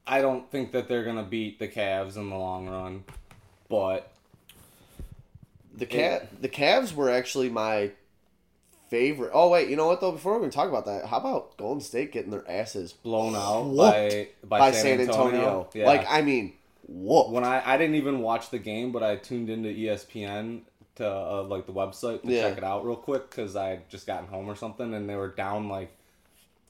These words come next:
Speaker 1: twenty-four points going into the fourth quarter.
Speaker 2: They have nobody. They
Speaker 1: On their
Speaker 2: have
Speaker 1: bench?
Speaker 2: Green. No, not even at the bench. Their bench is okay. They got guys that come off that can shoot.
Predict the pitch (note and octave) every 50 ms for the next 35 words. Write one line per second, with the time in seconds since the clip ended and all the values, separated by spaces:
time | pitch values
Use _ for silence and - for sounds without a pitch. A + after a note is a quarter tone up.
0 | _ - - C#3 C3 B2+ B2+ B2 B2+ B2+ A#2+ A#2+ A2+ G#2+ - - A2+ A2 G#2 G2+
1 | - - G#2+ G#2+ G#2+ G#2 G#2 G2+ G2 F#2+ - G2+ F#2+ F#2+ F2+ - - F#2+ F#2 F#2+
2 | F#2 F2+ F2+ F2 - _ _ _ _ _ - B2 C3 B2+ B2+ C#3+ D#3+ D#3+ D#3 D3+
3 | D3+ D3 C3+ C3 B2+ B2+ - - _ _ _ _ _ _ _ _ _ _ _ _
4 | _ _ _ - G2 G2+ G#2+ A2 A#2 B2 B2+ B2+ A#2+ A#2 G#2 F#2+ F#2+ E2+ E2+ E2+
5 | E2+ _ _ _ _ _ _ _ - A#2+ C3 D3+ F#3 F#3+ F#3+ - G2 - D#3+ D#3+
6 | E3 E3+ D#3+ D#3 C#3+ C3 B2 A2 - C3 D3 C3+ A2+ G#2 G#2+ A2 C3 C#3+ D3+ E3
7 | D#3+ D3+ D3 C#3+ C3 - - G#2 A#2+ F3 G3 C3 A2+ G#2+ - - - _ _ _
8 | _ - A#2 A#2 B2+ B2 - D#3+ G#3+ A3+ - C3+ A#2+ A#2 G#2 G2 A#2 A2 A2+ G#2+
9 | G2+ G#2 - - A2 G#2+ A2 G#2+ - - - G#2 G2+ G#2 G#2+ - - G#2 - G#2
10 | F#2+ F#2+ - - D#3 E3 D3 - -